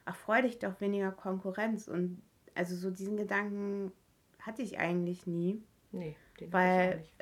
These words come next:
Speaker 1: so jeder Laden ist anders, es gibt bei allen unterschiedliche Sachen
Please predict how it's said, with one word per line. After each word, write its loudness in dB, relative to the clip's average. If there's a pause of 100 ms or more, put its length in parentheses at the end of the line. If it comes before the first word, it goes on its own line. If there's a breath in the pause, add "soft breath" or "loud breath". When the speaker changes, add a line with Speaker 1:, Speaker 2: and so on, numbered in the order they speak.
(100)
Speaker 1:
so -4
jeder 4
Laden 6
ist -2
anders, 0
es -8
gibt -2
bei 2
allen 4
unterschiedliche -4
Sachen 2